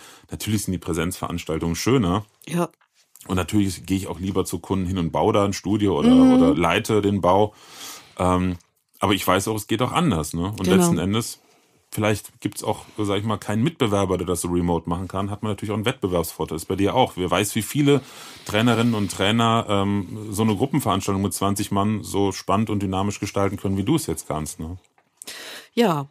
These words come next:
Speaker 2: das stimmt. Also ich weiß es nicht, ne? Ich möchte mir da jetzt auch kein Urteil erlauben, aber ich glaube tatsächlich, es sind gar nicht mal so viele, ne, die sich wirklich... Ähm,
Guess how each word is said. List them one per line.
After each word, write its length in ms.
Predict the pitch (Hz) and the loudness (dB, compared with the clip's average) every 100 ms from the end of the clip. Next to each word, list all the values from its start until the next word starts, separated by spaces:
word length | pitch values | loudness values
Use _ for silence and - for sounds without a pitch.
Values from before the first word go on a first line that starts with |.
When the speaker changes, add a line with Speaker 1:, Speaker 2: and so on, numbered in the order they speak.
| - | -6
Speaker 2:
das 180 | 160 - | -6 -4
stimmt. 400 | 320 190 147 - | 0 0 0 -2
Also 180 | 165 | 0
ich 420 | 170 156 - - 143 | 0 -2 -4 -10 -2
weiß 200 | 131 156 | 0 2
es 140 | - | 0
nicht, 160 | 151 175 | 2 4
ne? 100 | 233 | 4
Ich 220 | 180 - | 4 -2
möchte 380 | 165 165 170 190 | -2 0 0 0
mir 140 | 175 | 2
da 80 | 170 | 4
jetzt 140 | 175 | 4
auch 120 | - - | 0 0
kein 140 | 185 | 4
Urteil 320 | 170 202 240 | 4 4 2
erlauben, 320 | 233 226 240 233 | 2 4 4 4
aber 180 | 214 | 2
ich 120 | - - | -2 -4
glaube 400 | 185 165 214 294 | -2 2 2 0
tatsächlich, 420 | 214 175 180 226 | -4 -4 -4 -4
es 140 | 196 | -4
sind 180 | 202 214 | -2 -2
gar 160 | 156 165 | -4 -2
nicht 180 | 196 | 0
mal 160 | 202 202 | 0 0
so 200 | 180 208 | 0 -2
viele, 560 | - - 226 196 156 156 - - - - - | -2 0 4 4 4 -2 -12 -14 -16 -10 0
ne, 200 | 220 233 | 2 2
die 120 | 185 | 0
sich 180 | 202 190 | -2 0
wirklich... 440 | 208 233 214 - 190 | 0 0 -4 -4 -2
Ähm, 400 | 190 185 180 | 0 0 -2